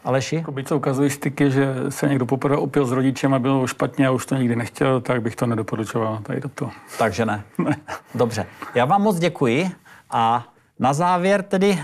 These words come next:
Speaker 1: bych shrnul, že není překvapením, eh, že o tom, jak si děti navyknou trávit volný čas, rozhodují zejména rodiče.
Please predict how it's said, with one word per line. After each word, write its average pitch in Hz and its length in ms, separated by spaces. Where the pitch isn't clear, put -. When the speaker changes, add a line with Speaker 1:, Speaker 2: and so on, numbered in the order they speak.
Speaker 1:
bych 160 220
shrnul, 160 340
že 180 320
není 175 280
překvapením, 131 1000
eh, 120 240
že 139 220
o 180 100
tom, 127 300
jak 123 240
si 165 160
děti 156 280
navyknou 143 520
trávit 131 380
volný 139 360
čas, 127 480
rozhodují 147 520
zejména 135 460
rodiče. 123 460